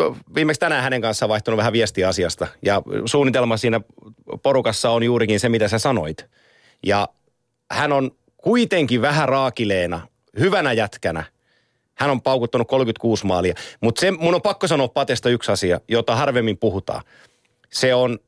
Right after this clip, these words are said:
lähettiläänä Winnipegissä iskenyt kolmekymmentäkuusi maalia tällä kaudella. Katsokaa sen nyt yhdeksäntoistavuotiaan jätkän tämän kauden off-ice-toimintaa. Sen media availabilityä, eli mahdo-, kuinka hän tuli joka kerta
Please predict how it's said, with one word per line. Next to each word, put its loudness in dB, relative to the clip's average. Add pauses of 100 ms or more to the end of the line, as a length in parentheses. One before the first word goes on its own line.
(260)
lähettiläänä 0 (300)
Winnipegissä 0
iskenyt 0
kolmekymmentäkuusi 0
maalia 2
tällä 2
kaudella. -2 (460)
Katsokaa 0
sen 0
nyt 0
yhdeksäntoistavuotiaan 0
jätkän -2
tämän -2
kauden -2 (120)
off-ice-toimintaa. -2 (340)
Sen 0 (180)
media 2 (140)
availabilityä, 0
eli 2
mahdo-, 0 (200)
kuinka 0
hän -2
tuli 2
joka 0
kerta -2